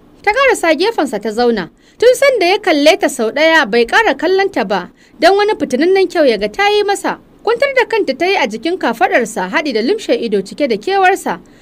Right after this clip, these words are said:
Da ƙyar ya iya cewa, "Matata, ki je ki kwanta, kin ji? Kin ga dare ya yi." Safiya ta ɗan riƙo shi kaɗan ta ce, "Ai ni a nan zan kwana."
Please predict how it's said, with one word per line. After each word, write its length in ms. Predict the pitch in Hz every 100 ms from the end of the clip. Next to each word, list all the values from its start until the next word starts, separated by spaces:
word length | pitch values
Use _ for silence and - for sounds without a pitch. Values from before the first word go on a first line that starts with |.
| - 185
Da 100 | 302
ƙyar 160 | 453 480 480
ya 80 | 480
iya 80 | 403
cewa, 500 | - 320 247 208 185 - - - -
"Matata, 600 | 240 277 381 392 370 254
ki 120 | 240
je 160 | 285 508
ki 60 | 381
kwanta, 400 | - 269 - 202
kin 240 | 208 359 349
ji? 240 | 370 392 -
Kin 200 | 415 415
ga 100 | 403
dare 300 | 381 359 349
ya 160 | 330 302
yi." 200 | 277 - - _ -
Safiya 380 | 277 294 523
ta 80 | -
ɗan 180 | 294 311 330
riƙo 180 | 330 339
shi 120 | 262
kaɗan 300 | 220 285 320
ta 100 | 349
ce, 240 | - 196 - - - -
"Ai 160 | 392
ni 80 | 466 480
a 100 | 320
nan 180 | 294 240
zan 200 | 240 214
kwana." 400 | 196 180 180